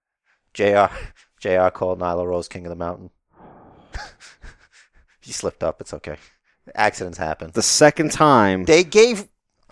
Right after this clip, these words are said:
Speaker 2: with, but al-, also with her.
Speaker 1: I know, but here's the thing. J R's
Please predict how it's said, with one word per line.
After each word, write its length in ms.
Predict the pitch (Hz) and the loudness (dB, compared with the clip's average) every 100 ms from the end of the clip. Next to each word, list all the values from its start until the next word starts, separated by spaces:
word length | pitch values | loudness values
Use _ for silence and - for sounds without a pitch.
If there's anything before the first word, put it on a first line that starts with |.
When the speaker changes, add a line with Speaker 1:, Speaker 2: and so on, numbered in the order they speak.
| 117 | -2
Speaker 2:
with, 200 | 151 143 117 135 - - | 2 2 0 -12 -8 0
but 180 | 156 - | 0 4
al-, 240 | 135 - _ - | 2 2 _ 4
also 400 | 143 147 - 135 | 6 6 4 6
with 120 | 127 | 6
her. 340 | 113 67 - - - _ _ _ - | 4 2 -2 -14 -20 _ _ _ -2
Speaker 1:
I 140 | 156 | -2
know, 400 | 156 170 196 208 | 0 -2 -2 -6
but 200 | - 175 | -2 0
here's 200 | 165 185 | 0 -2
the 100 | 165 | -2
thing. 340 | - 127 85 - _ _ _ _ _ _ _ _ _ _ _ _ _ _ - | -4 -4 -4 -14 _ _ _ _ _ _ _ _ _ _ _ _ _ _ -2
J 200 | 170 233 | 2 4
R's 280 | 262 247 | 6 4